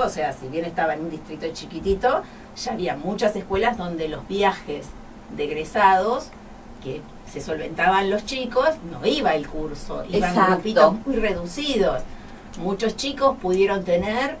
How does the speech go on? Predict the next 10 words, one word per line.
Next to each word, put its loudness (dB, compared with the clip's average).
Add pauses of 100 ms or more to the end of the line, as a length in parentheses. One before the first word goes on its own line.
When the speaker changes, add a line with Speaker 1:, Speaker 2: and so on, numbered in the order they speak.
(120)
Speaker 1:
y -8
eso -8
sí -8
tengo 2
que -8
reconocerlo, -2
gracias 0
a -6
los -8
proyectos -6